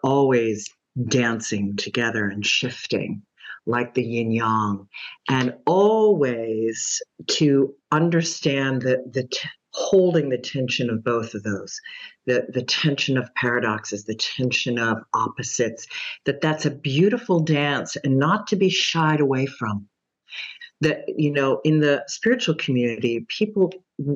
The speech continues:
always want to focus on the light, but are fearful of the shadow. And there's such power and richness and, and goodness and truth in both. And t-, so to hold on to both and,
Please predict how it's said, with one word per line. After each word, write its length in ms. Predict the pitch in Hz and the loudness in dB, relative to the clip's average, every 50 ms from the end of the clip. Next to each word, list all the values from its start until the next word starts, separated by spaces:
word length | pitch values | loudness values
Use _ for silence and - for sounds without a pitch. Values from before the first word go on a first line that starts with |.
| - - | -4 -2
always 420 | - 180 196 208 220 214 190 196 175 | 0 2 4 4 4 4 4 2 2
want 220 | 170 165 156 147 | 2 2 2 2
to 60 | - - | 0 -2
focus 380 | - 156 151 156 156 151 - | -2 -2 -2 -2 -2 -2 0
on 100 | 135 123 127 | 0 2 2
the 80 | 127 | 4
light, 320 | 127 127 135 147 139 127 - - | 4 4 4 4 2 0 0 -2
but 100 | 131 123 | -4 -6
are 80 | 123 | -6
fearful 600 | 123 - - - 240 240 240 240 - - 123 123 | -6 -8 -6 -4 -2 -2 -4 -4 -6 -4 -4 -2
of 80 | 123 120 | -2 -2
the 60 | 127 120 | -2 -2
shadow. 600 | - - - - 135 131 139 143 135 117 110 107 - - - - - - - - | -2 -2 -2 -2 0 0 0 -2 -2 -4 -6 -8 -8 -10 -10 -10 -10 -10 -4 2
And 120 | 170 160 160 | 4 4 6
there's 260 | 151 156 160 - - | 4 4 0 -2 -2
such 320 | - 254 254 247 - - - | -2 -4 -4 -4 -6 -4 -2
power 500 | - - - 185 185 180 180 175 170 - | 0 0 2 2 2 2 4 4 2 2
and 240 | - 156 147 143 139 | 2 2 2 2 2
richness 580 | 147 160 151 - - - 151 131 135 - - - | 2 2 0 -2 -4 -2 -2 -2 -2 -4 -6 -4
and, 260 | - 127 123 123 123 123 - - - - - - - | 0 2 2 2 2 -2 -6 -14 -16 -18 -12 -4 -2
and 280 | 139 135 143 139 135 | 0 0 0 0 -2
goodness 640 | - - 160 180 185 185 156 139 127 120 - - - - - | -2 2 2 2 4 4 2 2 0 -2 -6 -8 -6 -2 0
and 300 | 135 131 131 127 123 - | 2 2 2 2 0 0
truth 580 | - - - 170 165 160 139 - - - - - _ | -2 0 2 2 4 4 2 0 -4 -10 -16 -6 _
in 240 | - 143 143 139 127 123 | 0 2 2 2 2 0
both. 520 | 131 135 127 110 107 - - - - - - - - - - - - - - - | 0 0 0 -2 -4 -8 -14 -16 -16 -16 -18 -18 -16 -14 -14 -14 -14 -10 -6 -2
And 520 | 151 147 147 143 147 147 147 147 143 - - - - - _ _ _ _ | 0 2 2 2 2 0 0 -2 -2 -4 -10 -16 -20 -20 _ _ _ _
t-, 80 | - - - - _ _ | -8 -8 -8 -12 _ _
so 320 | - - - - 147 139 143 | -10 -6 -2 0 2 2 2
to 80 | 151 | 0
hold 460 | 139 - - - - 226 220 220 208 202 | -2 -4 -4 0 4 4 6 6 4 4
on 340 | 190 196 196 196 190 190 | 4 4 4 4 2 2
to 180 | 185 - 151 135 | 0 0 -2 -4
both 480 | 127 117 110 131 123 113 110 110 110 - - - - - - - _ _ _ _ _ - | -4 -2 0 0 2 2 0 -2 -4 -8 -10 -12 -12 -14 -16 -18 _ _ _ _ _ -2
and, 260 | 143 147 147 143 | 0 2 2 0